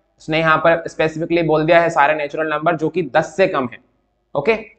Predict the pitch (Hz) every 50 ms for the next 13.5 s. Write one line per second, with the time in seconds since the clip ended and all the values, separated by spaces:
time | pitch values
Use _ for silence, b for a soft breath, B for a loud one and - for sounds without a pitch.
0 | _ _ _ - 160 156 147 151 - - 170 - 165 151 160 165 160 156 170 165
1 | 165 160 165 165 165 165 160 151 156 156 156 165 160 170 170 - 151 147 151 156
2 | 156 160 - - _ _ _ _ - 165 170 165 143 147 151 165 165 165 165 175
3 | 170 170 170 165 175 175 165 165 165 170 170 170 165 175 165 175 170 165 196 190
4 | 190 151 - - _ _ _ _ _ _ _ _ _ _ - - - - 180 170
5 | 170 180 175 160 156 143 127 170 170 170 170 170 170 170 175 175 180 180 165 160
6 | 165 170 175 185 190 - - 175 170 165 165 165 175 170 156 147 139 160 160 160
7 | 160 160 165 170 185 - - - 139 143 139 - 190 185 185 - 170 185 185 -
8 | - 170 185 190 139 98 - - _ _ _ _ - 156 156 160 165 160 156 170
9 | 170 143 143 139 170 165 165 185 185 185 196 170 190 180 147 139 135 127 175 -
10 | 151 156 - 165 156 165 - 170 170 170 170 175 180 170 180 180 190 160 123 120
11 | 113 - - - - - 175 - - 165 123 101 - _ _ _ _ _ _ -
12 | 147 143 170 190 - 156 143 160 165 156 151 147 151 151 156 143 156 156 165 170
13 | 170 - _ _ _ _ _ 185 190 165